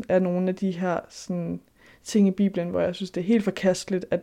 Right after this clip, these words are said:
man følger det, fordi at vi er i moderne samfund, så hva-, altså, hvad er det? Ja, det kan jeg ikke s-, overhovedet, men altså, den der fordybelse, der er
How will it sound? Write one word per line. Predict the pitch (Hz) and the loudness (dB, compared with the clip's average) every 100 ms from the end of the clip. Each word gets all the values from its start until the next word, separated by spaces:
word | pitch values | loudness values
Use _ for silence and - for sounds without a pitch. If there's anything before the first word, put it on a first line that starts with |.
| _ _ | _ _
man | 180 170 165 | -6 -4 -6
følger | - 185 190 202 | 0 4 4 2
det, | 202 180 180 | 2 0 0
fordi | 185 170 | -4 0
at | 165 190 | 0 -2
vi | 180 | 0
er | 175 180 | 4 6
i | 180 | 4
moderne | 180 180 180 170 190 | 0 2 2 4 0
samfund, | 202 165 180 - 190 | 0 -2 -2 -4 -6
så | 180 180 | -4 -8
hva-, | 190 196 196 - - | -8 -10 -8 -8 -8
altså, | 175 190 | -8 -8
hvad | 185 190 180 | -2 0 0
er | 175 | -2
det? | 185 175 _ _ _ _ _ - | -6 -10 _ _ _ _ _ -8
Ja, | - - _ | -8 -8 _
det | 226 226 | 2 4
kan | 233 | 6
jeg | 170 | 4
ikke | 165 - | 2 -4
s-, | - - - | -16 -10 -4
overhovedet, | 175 190 190 202 | -2 2 4 6
men | 196 190 190 _ | 4 4 -2 _
altså, | 196 - | -2 2
den | 214 | 4
der | 214 | 4
fordybelse, | 208 208 247 226 202 - | -2 2 2 2 -2 -4
der | 202 - | -2 0
er | 180 185 | 2 0